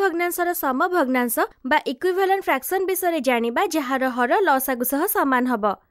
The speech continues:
ସେଥିପାଇଁ ଆମେ ଆଠ ବିଭକ୍ତି ନଅର ଲବ ଓ ହରକୁ ଚାରି ଦ୍ୱାରା ଗୁଣନ କରିବା ଏବଂ ପାଞ୍ଚ ବିଭକ୍ତି ବାରର ଲବ ଓ ହରକୁ ତିନି ଦ୍ୱାରା ଗୁଣିବା। ଆମକୁ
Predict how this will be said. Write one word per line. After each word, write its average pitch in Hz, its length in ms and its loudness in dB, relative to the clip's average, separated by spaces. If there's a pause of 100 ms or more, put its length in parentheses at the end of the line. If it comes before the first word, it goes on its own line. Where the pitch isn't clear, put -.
(160)
ସେଥିପାଇଁ 359 540 0
ଆମେ 381 200 0 (180)
ଆଠ 277 100 0 (140)
ବିଭକ୍ତି 359 400 0
ନଅର 285 420 2
ଲବ 226 220 2 (200)
ଓ - 20 4 (100)
ହରକୁ 233 380 2 (340)
ଚାରି 262 360 2
ଦ୍ୱାରା 262 180 2 (100)
ଗୁଣନ 294 320 4
କରିବା 220 380 2 (340)
ଏବଂ 269 200 2 (140)
ପାଞ୍ଚ 311 300 2
ବିଭକ୍ତି 403 420 0 (100)
ବାରର 302 480 2
ଲବ 247 180 2 (140)
ଓ - 100 4
ହରକୁ 247 320 0 (140)
ତିନି 339 220 2
ଦ୍ୱାରା 262 260 4 (100)
ଗୁଣିବା। 220 320 2 (360)
ଆମକୁ 339 280 2